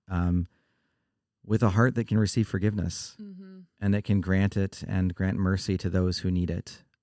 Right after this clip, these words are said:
Speaker 1: Um, and may you continue to hear in the midst of the stresses of life and the th-, minutia that keep you awake at night,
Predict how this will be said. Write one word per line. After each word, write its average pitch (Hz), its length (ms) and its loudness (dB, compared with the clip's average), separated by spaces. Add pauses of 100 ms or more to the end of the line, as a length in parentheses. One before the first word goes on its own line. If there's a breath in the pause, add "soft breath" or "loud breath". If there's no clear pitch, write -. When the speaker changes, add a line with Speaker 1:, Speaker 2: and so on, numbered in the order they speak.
Speaker 1:
Um, 87 420 0 (840)
and 117 160 6
may 131 80 10
you 135 140 8
continue 156 480 8
to 139 100 8
hear 117 580 6
in 107 120 6
the 107 80 8
midst 110 340 4
of 95 320 0
the 98 100 2
stresses 104 600 0
of 87 200 -4
life 95 540 -2 (120)
and 95 160 2
the 90 80 2
th-, - 220 -6
minutia 95 640 0
that 104 120 0
keep - 180 -2
you 104 80 4
awake 107 220 2
at 90 120 -4
night, 67 280 -6